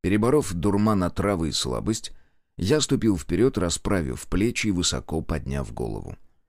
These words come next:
Верёвка натянулась, неприятно царапнув кожу, но я не обратил на это внимания, всецело сосредоточившись на главном. "Я не знаю, в чём именно обвиняется тот,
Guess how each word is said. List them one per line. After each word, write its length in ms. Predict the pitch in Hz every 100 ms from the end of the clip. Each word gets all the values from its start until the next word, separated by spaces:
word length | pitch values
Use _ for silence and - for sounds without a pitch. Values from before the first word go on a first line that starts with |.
| _ _ -
Верёвка 420 | 95 151 - 123
натянулась, 560 | 110 101 113 127 117
неприятно 520 | 104 95 98 101 85 73
царапнув 560 | 92 87 80 73 -
кожу, 380 | - 101 110 - - _ _ -
но 260 | 110 110
я 220 | 95 110 117
не 80 |
обратил 340 | 107 98 104 110
на 160 | 98
это 140 | 90 82
внимания, 580 | 87 87 69 55 - - _
всецело 540 | - 110 - 123 131
сосредоточившись 1040 | 120 104 87 82 78 87 80 - - 78 -
на 120 | 76
главном. 540 | 67 69 - 50 50 - - _ _ _ _
"Я 340 | - 92 156 185
не 140 | 185
знаю, 440 | 143 165 185 180 147
в 40 |
чём 340 | - 170 170
именно 380 | 180 180 175 170
обвиняется 680 | 160 123 156 165 165 - 147
тот, 420 | 107 165 160 -